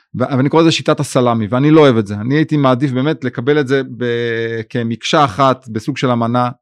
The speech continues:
ופגשתי כבר כמה, אה, רבנים מה-, מהציונות הדתית. אמרתי להם שבסתר ליבי,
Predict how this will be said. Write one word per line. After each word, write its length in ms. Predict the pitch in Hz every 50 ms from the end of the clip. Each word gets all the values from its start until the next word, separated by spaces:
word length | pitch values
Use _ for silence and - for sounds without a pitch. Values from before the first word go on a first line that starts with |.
| - 110
ופגשתי 580 | 120 123 123 123 - - 131 160 165 - -
כבר 120 | 147 139 120
כמה, 360 | - 151 147 151 147 143 143 139 _ _ - -
אה, 560 | 120 117 117 117 113 113 113 113 110 113 107
רבנים 480 | 107 120 117 120 120 123 120 117 113 110 _ _ -
מה-, 520 | 113 113 113 113 110 110 107 107 104 104
מהציונות 640 | 107 107 110 110 107 110 110 - - 123 120 127 120
הדתית. 340 | 135 123 113 - 120 113 98 _ _ - - - - - - _ _ _ _ - 127
אמרתי 140 | 151 165
להם 80 | 196 175
שבסתר 880 | - - 139 127 117 110 - - 101 127 120 - - - 185 - 214 185
ליבי, 320 | 170 156 143 156 208 214